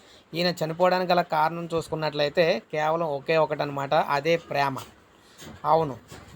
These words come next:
ఈ ప్రేమ కారణంగానే ఈయన అయితే చనిపోయారని చెప్పేసి క్లియర్గా అయితే తెలుస్తుంది. So మనం చూసుకుంటే త్రినయని నటుడు చందు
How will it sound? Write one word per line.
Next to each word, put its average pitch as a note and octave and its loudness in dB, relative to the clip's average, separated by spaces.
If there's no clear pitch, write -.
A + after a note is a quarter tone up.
ఈ F3+ 2
ప్రేమ E3+ 2
కారణంగానే F3 4
ఈయన D3+ 0
అయితే D#3 0
చనిపోయారని D3+ 0
చెప్పేసి D3+ -6
క్లియర్గా D3+ 0
అయితే D3 -6
తెలుస్తుంది. C#3+ -4
So E3 -2
మనం D#3 -2
చూసుకుంటే F3 0
త్రినయని D#3+ -2
నటుడు D3+ -6
చందు E3 0